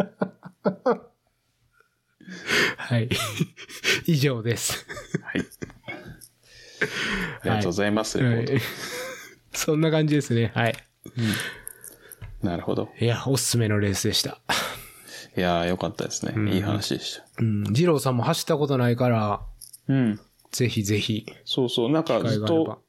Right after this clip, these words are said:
Speaker 2: その、ベンチュラ行って、まあ、そこそこ近いっちゃ近いじゃないですか。
Speaker 1: うん。
Speaker 2: 車で行けるし。
Speaker 1: はいはい。
Speaker 2: なんか、だから、うーんと、なんて言ったらいいんですかね。いつでも出れるじゃんモードになったんですよね。
Speaker 1: あ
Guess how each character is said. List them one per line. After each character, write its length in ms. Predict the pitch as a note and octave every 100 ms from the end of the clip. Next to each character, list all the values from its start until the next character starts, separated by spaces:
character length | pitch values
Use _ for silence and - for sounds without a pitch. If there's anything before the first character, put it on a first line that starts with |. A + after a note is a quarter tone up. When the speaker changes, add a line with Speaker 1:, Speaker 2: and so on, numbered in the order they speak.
| _ - - - _ _ -
Speaker 2:
そ 140 | C#3
の、 340 | C3+ C3 C3 -
ベ 160 | C#3+
ン 20 | D3
チ 100 | D#3
ュ 60 |
ラ 60 | C#3+
行 120 | C3+
っ 40 |
て、 340 | C#3 A#2+ A2+ - - _ _ _ _ _ - - A3+
ま 40 |
あ、 20 |
そ 160 | - F3+
こ 100 | F3
そ 120 | A3
こ 100 | G#3+
近 340 | G3 - G3 F#3
い 20 |
っ 20 | -
ち 80 | F2+
ゃ 60 |
近 200 | - -
い 60 | G2
じ 60 | E2
ゃ 20 |
な 80 | -
い 20 |
で 40 |
す 100 | -
か。 80 | -
Speaker 1:
う 40 | G#3+
ん。 240 | C3 G2
Speaker 2:
車 280 | - A2+ G#2+
で 80 | G#2
行 80 | G2
け 80 | G#2+
る 80 |
し。 240 | A2 - -
Speaker 1:
は 140 | - D#3
い 40 |
は 160 | B2 A2+
い。 40 |
Speaker 2:
な 140 | C#3 C#3
ん 40 |
か、 240 | A2 D#2+ - - - - -
だ 100 | -
か 100 | A2+
ら、 120 | F#2
う 100 | - - - - _ _ _ - - - - D3
ー 440 | B2 A#2 A#2 A#2
ん 60 | A2+
と、 380 | A#2 G#2+ A2 - - _ _ _ _ _ _ -
な 180 | D3
ん 40 | C#3+
て 80 | A2+
言 40 |
っ 40 |
た 100 | -
ら 60 | -
い 0 |
い 20 |
ん 20 |
で 20 | -
す 60 |
か 100 | -
ね。 60 | -
い 140 | -
つ 160 | - E3
で 120 | F3
も 180 | F3 E3
出 160 | D3
れ 140 | C#3 D3
る 120 | D3
じ 100 | D3+
ゃ 60 | C#3+
ん 120 | C#3
モ 120 | C#3
ー 20 |
ド 100 | G2
に 80 | F2
な 80 | F2+
っ 40 |
た 120 | -
ん 40 | -
で 40 |
す 80 | -
よ 60 | -
ね。 80 | A2+
Speaker 1:
あ 960 | A2 G#2 G2+ G2+ G2+ G2+ G2 G2 G2